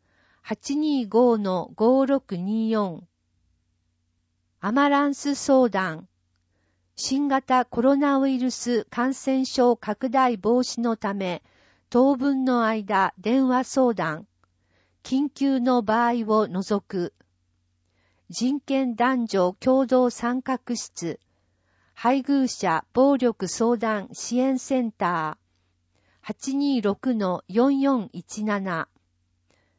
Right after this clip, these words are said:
一般相談。毎日、十時から十二時、十三時から十六時。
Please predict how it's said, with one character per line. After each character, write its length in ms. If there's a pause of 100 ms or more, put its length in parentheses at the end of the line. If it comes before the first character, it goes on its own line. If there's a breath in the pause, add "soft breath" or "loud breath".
(160)
一 120 (120)
般 260
相 320
談。 320 (580)
毎 300
日、 540 (360)
十 280
時 180
か 220
ら 220 (100)
十 240
二 200
時、 360 (400)
十 260
三 360
時 160
か 180
ら 220 (100)
十 260
六 320
時。 320